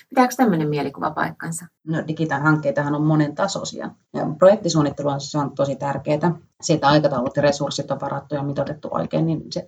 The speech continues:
Speaker 2: tukee sen hankkeen onnistumista. Mut se, että pienillä ja kevyilläkin asioilla voidaan päästä huimasti eteenpäin ja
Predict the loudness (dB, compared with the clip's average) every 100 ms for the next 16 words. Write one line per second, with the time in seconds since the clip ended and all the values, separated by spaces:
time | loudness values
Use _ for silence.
0 | -10 -2 0 2 4 4 2 2 2 2
1 | 0 -6 -10 -10 -10 -10 -12 _ -6 -2
2 | -2 -2 _ 2 4 4 4 4 4 2
3 | 0 -2 0 -2 -2 -2 -4 -4 -6 -4
4 | -2 0 -2 -6 -6 -6 -6 -8 -8 -6
5 | -6